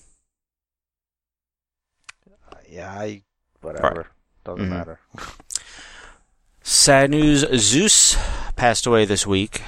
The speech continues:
Speaker 2: at the age of sixty-two. I, so I looked up his career, and apparently he was only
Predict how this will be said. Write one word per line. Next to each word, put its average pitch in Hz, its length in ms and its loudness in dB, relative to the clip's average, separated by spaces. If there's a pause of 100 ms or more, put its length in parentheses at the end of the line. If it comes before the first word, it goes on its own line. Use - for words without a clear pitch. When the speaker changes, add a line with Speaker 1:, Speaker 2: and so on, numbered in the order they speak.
(140)
Speaker 2:
at 101 140 -2
the 113 100 -2
age 110 180 0
of 104 80 -4
sixty-two. 113 720 0
I, - 180 0
so - 180 -2
I 117 160 4
looked 170 260 -4
up 233 140 0
his 151 240 2
career, 107 600 0 (580)
and 127 80 -4
apparently 185 360 0
he 160 140 -6
was 147 140 -2
only 160 380 2